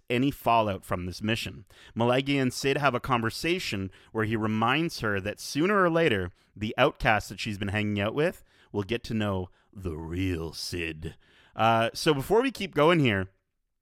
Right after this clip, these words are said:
you know, what did, what did you think of, uh, of Malegi, and what do you think he means by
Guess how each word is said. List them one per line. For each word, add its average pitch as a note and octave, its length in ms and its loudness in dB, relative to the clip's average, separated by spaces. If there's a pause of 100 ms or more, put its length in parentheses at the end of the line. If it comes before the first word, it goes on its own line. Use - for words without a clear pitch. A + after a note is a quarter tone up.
(520)
you C3 200 -4
know, B2+ 60 6
what D3 240 2
did, G3+ 180 -6
what E3 160 0
did G3 200 -4
you F3+ 80 0
think D#3 480 0
of, B2 560 4
uh, G#2 340 0
of G#2 220 -2
Malegi, C3+ 720 2 (260)
and A#2+ 220 0
what E3 120 -8
do - 80 -12
you E4+ 60 -8
think D#4 200 -4
he F3 120 0
means C#3 440 4
by F#2+ 400 2